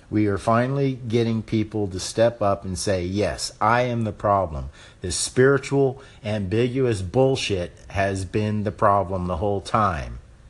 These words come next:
Yes, we need to stop it. We need to,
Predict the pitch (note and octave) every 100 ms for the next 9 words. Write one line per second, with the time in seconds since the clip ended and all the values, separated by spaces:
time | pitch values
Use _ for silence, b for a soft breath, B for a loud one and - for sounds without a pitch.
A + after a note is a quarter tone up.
0 | - - F2+ F2 A2 E2 - - E2+ F2
1 | F#2+ G2 F#2+ - - F#2+ D#2+ D2+ D#2 E2+
2 | E2 F2+ D#2+ - D2+